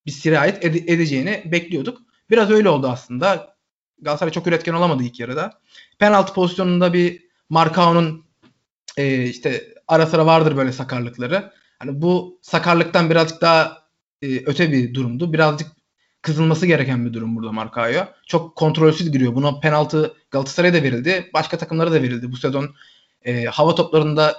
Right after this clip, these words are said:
kafaya gelen müdahalelere penaltı veya faul çalmayı hakemler, e, alışkanlık haline getirmiş durumda. Bu durumdayken,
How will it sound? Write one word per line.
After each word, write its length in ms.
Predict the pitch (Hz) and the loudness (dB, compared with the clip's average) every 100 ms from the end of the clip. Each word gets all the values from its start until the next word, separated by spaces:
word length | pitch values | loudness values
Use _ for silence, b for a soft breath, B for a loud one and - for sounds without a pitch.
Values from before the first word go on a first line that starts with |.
| - | -6
kafaya 300 | 147 170 160 | -4 2 4
gelen 320 | 151 143 139 135 135 | 4 2 0 -6 -8
müdahalelere 720 | 151 151 131 120 123 196 - _ _ _ _ _ _ _ - | -2 0 0 -2 -2 -2 -4 _ _ _ _ _ _ _ 0
penaltı 720 | 180 170 160 165 160 160 - | 2 2 2 2 2 2 2
veya 200 | 143 139 | 2 2
faul 320 | 139 165 160 | 2 4 4
çalmayı 420 | 156 123 117 160 | 0 -2 -2 -2
hakemler, 800 | 175 151 151 131 160 180 - _ _ _ - | -2 -2 0 0 0 -4 -8 _ _ _ -8
e, 340 | 127 120 - _ - | -6 -6 -10 _ 0
alışkanlık 480 | 156 160 160 156 160 | 0 2 0 0 2
haline 200 | 143 143 | 2 0
getirmiş 420 | 143 156 156 - | -2 -2 -4 -6
durumda. 500 | 113 110 208 208 - - | -8 -4 -4 -6 -12 -16
Bu 200 | 143 185 | -4 -2
durumdayken, 680 | 175 170 165 175 170 180 180 | 0 2 2 2 4 2 0